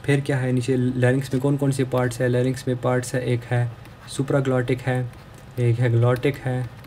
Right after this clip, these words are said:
एक है नीचे फिर सबग्लॉटिक। अब सबग्लॉटिक है, फिर जो है ना नीचे ट्रैकिया की रिंग्स आती हैं। ट्रैकिया की रिंग्स कौन सी? एक प्रॉक्सिमल होती हैं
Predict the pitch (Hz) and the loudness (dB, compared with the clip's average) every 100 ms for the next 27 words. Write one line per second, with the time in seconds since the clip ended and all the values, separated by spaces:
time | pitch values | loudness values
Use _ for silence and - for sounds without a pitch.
0 | - - - - - - - 127 127 - | -20 -20 -20 -20 -20 -20 -6 0 0 0
1 | 135 139 - - - - - 120 120 135 | -4 -4 -8 -16 -18 -14 -2 0 0 0
2 | 151 139 127 117 113 107 117 - - - | -2 0 -2 -2 -4 -4 -6 -8 -14 -20
3 | - - 127 - 156 147 143 135 139 139 | -18 -8 -6 -2 -2 2 2 2 -2 -2
4 | 127 143 139 135 127 135 131 127 123 135 | -2 0 0 0 0 0 2 2 2 -2
5 | 127 131 123 143 131 127 120 120 113 113 | 0 0 0 0 0 2 2 2 2 2
6 | 117 113 113 117 - - - - 135 135 | 0 -2 -2 -4 -10 -18 -12 -4 0 0
7 | 135 131 131 127 143 139 139 127 120 - | 2 2 2 0 0 0 0 -2 -2 0
8 | 127 123 147 151 135 127 127 131 131 127 | 0 0 0 2 2 0 0 0 0 -4